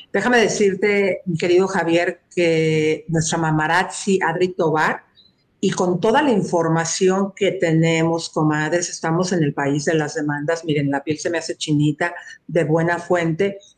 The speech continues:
Hoy usted se va a enterar de algo muy, muy fuerte. Yo me quedé, mi querido Javier, con el ojo cuadrado,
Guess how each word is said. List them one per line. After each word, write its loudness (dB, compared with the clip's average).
Hoy 4
usted 0
se 0
va 0
a 0
enterar 0
de 2
algo 0
muy, 2
muy -10
fuerte. -2
Yo 2
me 0
quedé, 0
mi -4
querido 0
Javier, -2
con -2
el -2
ojo -2
cuadrado, -2